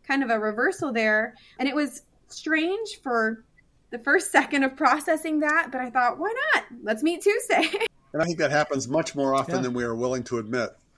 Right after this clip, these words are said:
Speaker 2: If, if we don't put ourselves out there and tell
Speaker 1: Yeah.
Speaker 2: our students who we are, they're gonna
Speaker 1: Mm-hmm.
Speaker 2: be able to find out who we are. So, and I've become Facebook friends with many of my students.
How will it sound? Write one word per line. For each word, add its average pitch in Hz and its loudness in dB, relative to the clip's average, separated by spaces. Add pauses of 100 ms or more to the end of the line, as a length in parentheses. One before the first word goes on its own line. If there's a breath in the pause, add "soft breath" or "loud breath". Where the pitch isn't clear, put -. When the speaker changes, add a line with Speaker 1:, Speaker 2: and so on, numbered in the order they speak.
(180)
Speaker 2:
If, 160 -4
if 156 -6
we 185 -2
don't 196 2
put 175 2
ourselves 147 2
out 143 0
there 135 2
and 120 -4 (180)
tell 143 0
Speaker 1:
Yeah. 131 4
Speaker 2:
our 117 -2
students 120 -4
who 131 0
we 123 0
are, 107 -2 (380 soft breath)
they're 156 4
gonna 196 0
Speaker 1:
Mm-hmm. 113 -4
Speaker 2:
be - -2
able 131 0
to 123 -6
find 156 0
out 123 -2
who 113 -6
we 104 -8
are. - -12 (1000 soft breath)
So, 123 -2
and 147 -4
I've 202 0
become 190 -2
Facebook 175 -4
friends 160 -2
with 127 -10
many 143 -4
of 156 -6
my 156 -6
students. 156 -8